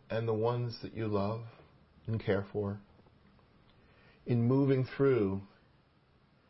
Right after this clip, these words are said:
being afraid. Maybe not even moving through, but just being with and recognizing that fear is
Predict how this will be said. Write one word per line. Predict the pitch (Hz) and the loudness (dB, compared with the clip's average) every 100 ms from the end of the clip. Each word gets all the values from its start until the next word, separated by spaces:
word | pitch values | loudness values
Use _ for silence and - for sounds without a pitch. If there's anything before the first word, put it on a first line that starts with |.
| _ _ _ _ | _ _ _ _
being | 117 113 113 | -2 -2 -2
afraid. | 110 - - 156 - - - _ _ _ _ - - _ | -2 -2 -2 -2 -4 -12 -20 _ _ _ _ -20 -20 _
Maybe | 165 190 208 | 2 4 6
not | 175 175 | 4 4
even | 165 147 123 | 4 2 0
moving | 110 123 120 117 | 0 0 0 -4
through, | - 113 101 | -4 -2 -2
but | 107 - | -2 -4
just | 185 185 - _ | -6 -6 -8 _
being | 104 107 110 95 | -2 -2 0 -2
with | 82 78 - - - - - | -4 -8 -14 -20 -20 -20 -10
and | 120 131 | -2 2
recognizing | 143 156 160 143 120 113 123 123 | 2 2 2 2 0 -2 -2 -2
that | 117 104 - - - - - - | -2 -4 -8 -20 -20 -20 -20 -4
fear | 165 160 107 95 98 104 _ _ _ _ _ _ _ _ _ _ | 2 4 4 2 -2 -12 _ _ _ _ _ _ _ _ _ _
is | - 123 117 | -2 0 0